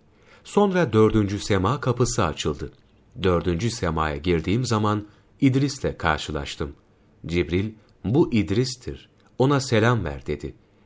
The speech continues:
Ben de selam verdim. Selamı aldı. Sonra şöyle dedi: "Merhaba Salih kardeş ve Salih peygamber."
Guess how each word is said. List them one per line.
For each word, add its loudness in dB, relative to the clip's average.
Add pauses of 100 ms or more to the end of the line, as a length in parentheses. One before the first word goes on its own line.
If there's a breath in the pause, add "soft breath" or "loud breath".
(100)
Ben 0
de 2
selam 2
verdim. -6 (540 soft breath)
Selamı 2
aldı. -6 (420 soft breath)
Sonra 0
şöyle 2
dedi: -8 (520)
"Merhaba 2
Salih -2
kardeş -6 (320)
ve 2 (100)
Salih -2
peygamber." -4